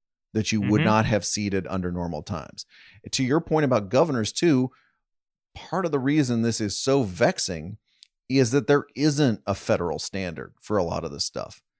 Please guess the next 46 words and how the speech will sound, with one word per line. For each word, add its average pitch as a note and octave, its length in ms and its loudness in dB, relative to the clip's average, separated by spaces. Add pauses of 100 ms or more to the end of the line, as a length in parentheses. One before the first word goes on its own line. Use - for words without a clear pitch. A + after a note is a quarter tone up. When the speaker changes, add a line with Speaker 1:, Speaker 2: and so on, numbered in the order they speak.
(260)
Speaker 1:
It A#2+ 140 2
has B2 180 6
been A#2 320 2
left G#2+ 460 4
up A2+ 220 4
to A#2+ 80 -4
the G#2+ 120 -2
states. - 520 0 (320)
So A2+ 320 4
Gavin A#2 420 6
Newsom B2 300 4
here B2 100 2
in A2+ 80 0
California C#3 520 4
says, A2+ 280 2 (380)
"I D3+ 180 6
want C#3+ 440 4
to A#2 380 2
temporarily B2 680 4
take A2 280 -2
this G2+ 460 0
much A#2+ 260 0
of G2 120 0
your G2+ 140 -2
liberty F#2 360 -2
away," E2 440 -2 (400)
whereas A#2+ 420 4
Greg A2+ 320 6
Abbott C#3+ 360 8
in A2 120 0
Texas D3+ 340 2
says, A2 140 -2
"No, B2 120 4
no, C3 120 4
no, A2 320 2
I A#2+ 100 4
want C#3 200 4
to A#2 40 4
take A#2 240 0
only A#2 240 2
this G#2+ 260 0
much," - 300 -14 (300)
right? G#2+ 180 2
And B2 140 -2
that's G#2+ 160 -2
different. B2 400 -2